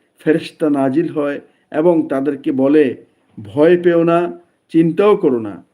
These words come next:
ওই বেহেশতের সুসংবাদ শুনে খুশি হও, যার ওয়াদা তোমাদের সাথে করা হয়েছে। দুনিয়ার জীবনেও আমি তোমাদের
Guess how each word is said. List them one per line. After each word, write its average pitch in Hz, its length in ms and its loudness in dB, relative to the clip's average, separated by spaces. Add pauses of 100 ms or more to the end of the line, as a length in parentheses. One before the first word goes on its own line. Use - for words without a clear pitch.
(460)
ওই 190 600 0 (140)
বেহেশতের 165 580 -2
সুসংবাদ 147 680 -4
শুনে 131 420 -2 (320)
খুশি 175 340 -10
হও, 160 380 0 (340)
যার 139 260 0
ওয়াদা 143 600 0 (180)
তোমাদের 131 320 0
সাথে 120 380 -10
করা 113 280 -10
হয়েছে। 107 540 -12 (1600)
দুনিয়ার 175 480 4
জীবনেও 190 420 2
আমি 185 240 4
তোমাদের 175 460 4